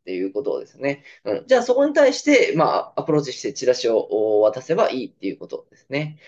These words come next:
うん。っていうことを、い-、やればいいっていうことになります。まあ、初めにですね、まあ、あの、子供だったら幼稚園かなとか、まあ、企業だったら税理士さんかなとかっていう風な形で、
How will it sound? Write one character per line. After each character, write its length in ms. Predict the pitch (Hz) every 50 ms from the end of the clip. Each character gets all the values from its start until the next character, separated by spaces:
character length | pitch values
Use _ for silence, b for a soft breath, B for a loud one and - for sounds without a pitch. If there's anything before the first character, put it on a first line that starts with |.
| b b b _
う 80 | - 196
ん。 20 |
っ 40 | 185 - _ _ _ -
て 100 | 285 302
い 80 | 320
う 60 | 311
こ 120 | 302 359 285
と 180 | 392 392 381
を、 160 | 339 - - -
い-、 160 | 143 156 151 -
や 120 | 147 147
れ 120 | 143 170 185
ば 180 | 151 131 - -
い 180 | 135 139 131
い 20 | -
っ 20 |
て 80 | - -
い 40 | 113
う 40 |
こ 100 | - -
と 200 | - - - - _ -
に 100 | 127 117
な 120 | - 113
り 100 | - -
ま 80 | - -
す。 180 | - - b b b b b b
ま 100 | - 202
あ、 40 | 196
初 220 | 175 196 214 233 262
め 80 | 302
に 80 | 339 285
で 80 | 330
す 100 | - -
ね、 180 | 143 139 139 135
ま 140 | 127 165 175
あ、 60 | 156
あ 40 | 139
の、 360 | 135 131 123 123 123 120 -
子 100 | - 208
供 160 | 233 247 330
だ 80 | 349 359
っ 80 | 370
た 60 | - -
ら 80 | 143
幼 80 | 139 147
稚 180 | 160 151 -
園 140 | 190 185 165
か 100 | 151 135
な 300 | 120 117 120 123 120 120
と 100 | - -
か、 200 | - - - - -
ま 100 | 185 180
あ、 40 |
企 220 | 170 - - 294 339
業 120 | 320 302
だ 80 | 226 202
っ 100 | 196 -
た 160 | - 165 120
ら 60 | -
税 200 | - 147 156 156
理 120 | 151 175 175
士 80 | -
さ 80 | - 143
ん 80 | 117
か 120 | - 127 101
な 380 | 120 135 139 143 143 143 139
と 100 | 135 -
か 120 | - - -
っ 100 | - -
て 80 | -
い 60 | 87 98
う 40 |
風 140 | 98 - 113
な 80 | 92 -
形 320 | - - - 90 - -
で、 260 | - 196 165 143 B